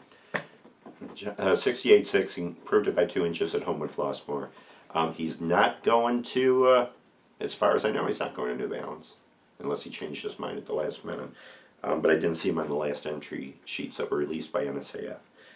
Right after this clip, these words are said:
Um, Charger Classic, um,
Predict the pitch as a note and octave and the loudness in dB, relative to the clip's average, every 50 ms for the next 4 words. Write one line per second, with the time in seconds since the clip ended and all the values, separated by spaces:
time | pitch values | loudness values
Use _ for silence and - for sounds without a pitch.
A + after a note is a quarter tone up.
0 | - - _ - F2+ F#2+ F2+ F2 F2 F#2 - - _ _ _ _ _ _ _ _ | -20 -8 _ 4 6 6 6 6 4 -2 -8 -18 _ _ _ _ _ _ _ _
1 | _ _ _ _ _ _ _ _ _ _ _ _ _ _ _ _ _ _ _ _ | _ _ _ _ _ _ _ _ _ _ _ _ _ _ _ _ _ _ _ _
2 | _ _ - - - A2 A2+ G#2+ A2+ A2 - - A2+ A2 G#2+ - - A2+ G#2+ - | _ _ -14 2 6 8 8 8 6 2 2 6 8 8 8 8 8 2 2 2
3 | - - - - F2 F2 F2 F2 F2 F2 D#2+ | 0 -12 -12 -8 -2 0 0 0 0 -4 -10